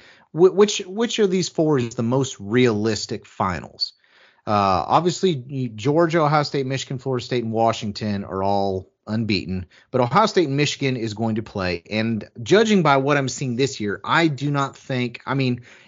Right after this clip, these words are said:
it's possible, but I don't think the loser of that game has a chance to get in. It definitely wouldn't be if Michigan were to lose, because we know they're out, you know, out of conference schedule, and their resume is nowhere near as strong as Ohio State's.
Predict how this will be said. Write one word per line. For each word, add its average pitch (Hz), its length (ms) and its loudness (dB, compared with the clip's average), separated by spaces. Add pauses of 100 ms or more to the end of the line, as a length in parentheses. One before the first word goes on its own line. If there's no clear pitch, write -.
it's 185 200 4
possible, 165 580 2
but 131 160 -2
I 131 80 2
don't 139 200 -4
think 135 340 -6
the 110 80 -6
loser 117 340 0
of 101 60 -4
that 104 160 -2
game 101 280 -2
has 95 160 -6
a 85 60 -14
chance 90 320 -10
to 82 100 -12
get 82 140 -6
in. 53 240 -10 (400)
It 113 160 0
definitely 180 320 6
wouldn't 147 260 4
be 131 120 4
if 110 140 0
Michigan 113 400 -2
were 135 120 0
to 135 80 -2
lose, 139 420 -2
because 107 320 -6
we 101 80 0
know 110 240 2
they're 113 340 0 (260)
out, 110 260 0
you 113 80 -2
know, 92 80 -2
out 113 120 2
of 107 60 -2
conference 113 400 -4
schedule, 113 640 -2 (260)
and 98 100 0
their 117 120 4
resume 113 360 4
is 98 120 -2
nowhere 110 220 0
near 107 180 2
as 95 80 -4
strong 113 200 -4
as 104 120 -4
Ohio 110 240 0
State's. 120 500 -4